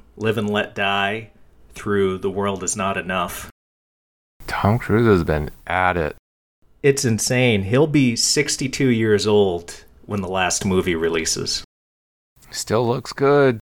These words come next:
Speaker 1: I'm sure they use some digital trickery in some of his scenes, but you know what? It doesn't matter 'cause he's still putting himself through the ringer physically.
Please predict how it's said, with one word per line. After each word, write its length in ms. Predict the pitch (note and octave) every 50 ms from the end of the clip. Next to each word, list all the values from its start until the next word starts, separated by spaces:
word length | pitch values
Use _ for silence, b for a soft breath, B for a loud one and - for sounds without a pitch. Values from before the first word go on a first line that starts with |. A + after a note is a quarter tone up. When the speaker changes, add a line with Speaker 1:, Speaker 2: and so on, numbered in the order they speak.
| _ _ _ _ _ _ _ _ _ _ _ _ _ _ _ _ _ -
Speaker 1:
I'm 200 | C3 D#3 F#3 G3
sure 280 | - - - C#3+ C3+ B2+
they 120 | A#2+ A#2+
use 340 | A2+ G#2 G#2+ A2 A2 G#2+ -
some 280 | - A2 G2 F#2 F2
digital 380 | - G#2 G2+ G2+ G#2+ F#2+ G2 F2+
trickery 760 | - - - G#2 G2 - - A2 G#2+ A2 G#2+ A2 A2 G#2 G#2 - - - -
in 140 | G2+ G2 -
some 200 | - G2+ F#2+ G2
of 120 | F#2+ E2+
his 200 | G2+ G2 F#2 -
scenes, 600 | - G#2 G2+ G2 G2+ G2+ G#2 A2 A2+ - - - - _ _ _ _ _ _ _ _ _ _ -
but 140 | A2 G#2+
you 120 | A#2+ B2 B2
know 160 | B2+ B2 B2
what? 240 | A#2+ A#2+ A#2+ - -
It 80 | G#2+
doesn't 320 | - A#2+ A#2 G#2+ A2 G#2+ F#2+
matter 360 | G#2 G#2 G#2+ G#2+ G2+ F#2 F2
'cause 220 | - - G2+ E2+
he's 120 | F#2+ G2 -
still 220 | - - G#2 G#2
putting 260 | - - A2 G#2 G#2
himself 400 | G2 F#2+ F#2+ - - G2 F#2 E2+
through 200 | - - G2+ F#2
the 100 | - E2+
ringer 280 | E2 F#2 F#2 F2+ F2 E2
physically. 600 | - - F#2 F2+ F2 - - - E2 D#2+ E2 -